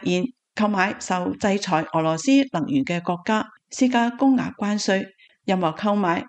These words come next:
受制裁俄羅斯石油嘅國家，都將面臨高達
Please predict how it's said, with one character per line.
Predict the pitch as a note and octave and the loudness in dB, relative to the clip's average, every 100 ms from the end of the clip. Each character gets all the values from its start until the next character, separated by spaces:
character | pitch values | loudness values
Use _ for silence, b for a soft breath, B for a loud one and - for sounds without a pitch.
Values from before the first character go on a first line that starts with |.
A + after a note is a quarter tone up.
| _ | _
受 | - F#3+ F#3 | -4 -2 -2
制 | F#3+ G3 G3+ | -2 0 0
裁 | G3+ E3 D#3+ | 0 -2 -2
俄 | D3+ | -2
羅 | D#3+ D#3+ | -2 -2
斯 | - C4+ C4 | 2 4 4
石 | F#3+ | 0
油 | C3 C#3+ - | -4 -6 -6
嘅 | D#3 | -6
國 | E3 E3+ | -4 -2
家， | G#3 A#3 A#3 _ _ _ | 0 -2 -4 _ _ _
都 | C4 C4+ | 2 4
將 | C4+ C4 | 4 4
面 | G3 F3+ | 2 0
臨 | E3+ - - | 0 0 2
高 | B3+ B3+ | 2 2
達 | - | 0